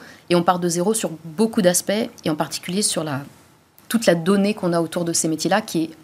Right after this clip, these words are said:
assez pauvre aujourd'hui, parce que ce sont des métiers qui sont très peu digitalisés, et donc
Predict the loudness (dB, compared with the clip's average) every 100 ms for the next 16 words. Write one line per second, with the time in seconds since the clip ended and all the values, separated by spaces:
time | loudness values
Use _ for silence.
0 | -4 0 0 0 -2 0 0 0 -4 -10
1 | -10 -4 -2 -2 -2 -4 -4 -4 -8 -10
2 | -20 -10 -6 -4 0 0 2 0 0 -2
3 | -2 -2 -2 -4 -6 -12 -20 -20 -20 -16
4 | -2 0 4 2